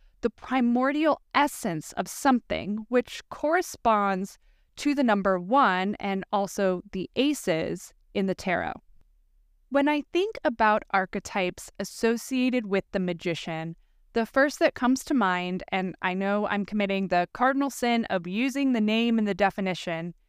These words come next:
is the magician.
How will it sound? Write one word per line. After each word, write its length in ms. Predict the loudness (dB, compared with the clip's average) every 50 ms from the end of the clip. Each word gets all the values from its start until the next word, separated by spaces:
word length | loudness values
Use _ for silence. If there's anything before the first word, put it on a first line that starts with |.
| _ _ _ _ _ _ _
is 540 | 2 2 4 4 2 0 -2 -4 -8 -14 -18 _ _ _ _ _ _ _ _ _ _ _ -14
the 240 | -4 2 4 4 4
magician. 680 | 4 2 0 0 -2 -2 -2 -2 -6 -6 -6 -6 -10